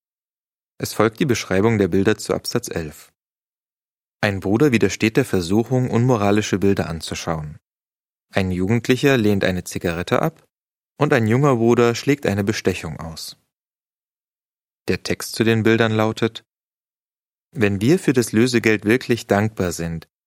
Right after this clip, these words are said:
können wir in Versuchungen stark bleiben." Absatz zwölf. Frage: Wie können wir den Rat aus erster Johannes drei, Vers sechzehn bis achtzehn befolgen? Liebe deine Brüder und Schwestern.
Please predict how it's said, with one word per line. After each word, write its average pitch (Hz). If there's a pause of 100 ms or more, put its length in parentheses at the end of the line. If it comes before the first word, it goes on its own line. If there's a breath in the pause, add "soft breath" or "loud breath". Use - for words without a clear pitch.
(180)
können 127
wir 117
in 92
Versuchungen 92
stark -
bleiben." 78 (1800)
Absatz -
zwölf. - (500)
Frage: 92 (800)
Wie 131
können 196
wir 131
den 98
Rat 98
aus 95
erster -
Johannes 104
drei, 92
Vers -
sechzehn 117
bis 101
achtzehn 95
befolgen? 87 (1700)
Liebe 135
deine 92
Brüder 95
und 90
Schwestern. 80